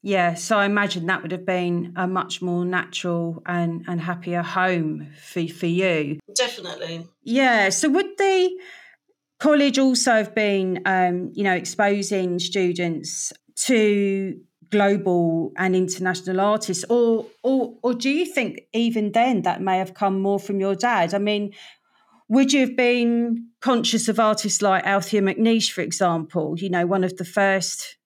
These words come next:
Speaker 1: designers to gain international recognition from an African Caribbean background, uh, here in the U K? Would, would, would artists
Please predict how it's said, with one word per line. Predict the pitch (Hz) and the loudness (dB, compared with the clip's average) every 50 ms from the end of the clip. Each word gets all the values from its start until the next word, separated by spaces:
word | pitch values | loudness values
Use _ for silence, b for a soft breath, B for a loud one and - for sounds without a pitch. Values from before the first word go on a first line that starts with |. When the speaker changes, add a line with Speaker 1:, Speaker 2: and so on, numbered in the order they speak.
| _ _ _ _ - | _ _ _ _ -4
Speaker 1:
designers | - 196 170 214 208 202 196 202 202 196 185 175 156 156 160 - | -2 0 2 2 2 4 4 4 4 2 2 2 0 0 -2 -4
to | - - | -4 -4
gain | 180 170 208 196 190 190 185 185 180 170 175 - | -2 0 0 2 2 2 2 2 0 -2 -4 -2
international | - 202 196 190 - 202 196 196 180 - - - 196 196 190 185 | 0 0 0 0 -2 -2 -2 -2 -2 -2 -2 0 0 0 2 0
recognition | 185 202 175 - 202 170 - 202 185 - - 190 | 0 -2 -4 -4 -8 -4 -4 -2 -2 -2 -4 -4
from | 175 - - 196 190 | -6 -4 -2 -2 -2
an | 196 190 | 0 -2
African | 196 185 - - 185 - 196 185 180 | -2 -4 -6 -10 -10 -6 -6 -6 -6
Caribbean | 185 - 202 190 190 190 196 190 185 - | -4 -2 -2 -2 -2 -2 -4 -6 -4 -2
background, | 202 185 - - 185 180 180 175 175 175 B B B B B B B B B B | -4 -4 -4 -2 -2 -2 -2 -2 -6 -8 B B B B B B B B B B
uh, | - 196 190 190 185 185 185 - 185 | -2 0 2 4 2 2 0 -2 -4
here | - - 226 220 214 208 | -2 0 2 2 2 2
in | 202 190 190 | 2 0 0
the | 196 190 | 0 2
U | 196 190 196 190 | 2 2 0 0
K? | - - 262 254 226 196 175 175 | -2 -2 0 2 2 2 2 2
Would, | 175 208 208 - | 0 0 -2 0
would, | 202 240 233 233 233 | -2 -2 -2 -2 -2
would | 220 262 262 | -2 0 2
artists | 285 285 294 294 294 302 277 277 - - | 4 4 2 2 0 -2 -2 -2 -4 -6